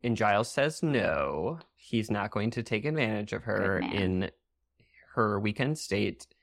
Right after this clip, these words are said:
Speaker 1: Um, I'm not gonna say what the thought that just occurred to me, 'cause that's problematic.
Speaker 2: <laughs>
Speaker 1: Um, and at this
Speaker 2: It's
Speaker 1: point,
Speaker 2: problematic
Speaker 1: Igon
Speaker 2: that you
Speaker 1: takes
Speaker 2: didn't say it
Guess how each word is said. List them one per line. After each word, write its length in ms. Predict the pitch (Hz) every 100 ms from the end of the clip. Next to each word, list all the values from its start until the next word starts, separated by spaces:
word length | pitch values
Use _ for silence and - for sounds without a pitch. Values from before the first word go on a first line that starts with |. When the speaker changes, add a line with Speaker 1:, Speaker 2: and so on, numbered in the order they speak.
| _ _ _ _
Speaker 1:
Um, 680 | 113 104 82 71 62 57 120 - _ _ _ _ -
I'm 80 | 107
not 140 | 98
gonna 100 | -
say 380 | - - - - - _ _ _ _
what 260 | - 110 - _ _ _ _
the 120 | - 110
thought 220 | 110 -
that 140 | 110 - -
just 240 | 123 -
occurred 240 | 135 -
to 80 | -
me, 140 | 104 107
'cause 360 | - 113 - -
that's 160 | 127
problematic. 560 | - 123 120 117 107 - _ _ _ -
Speaker 2:
<laughs> 240 | 302 -
Speaker 1:
Um, 380 | 147 131 123 120 - _ -
and 540 | 147 131 127 123 120 -
at 160 | 131 123
this 180 | 180
Speaker 2:
It's 80 | -
Speaker 1:
point, 220 | 160 131 214
Speaker 2:
problematic 540 | 135 - 190 - -
Speaker 1:
Igon 20 |
Speaker 2:
that 80 | 160 113
you 60 |
Speaker 1:
takes 40 | 151
Speaker 2:
didn't 240 | 147 135
say 220 | - 127 135
it 140 | 139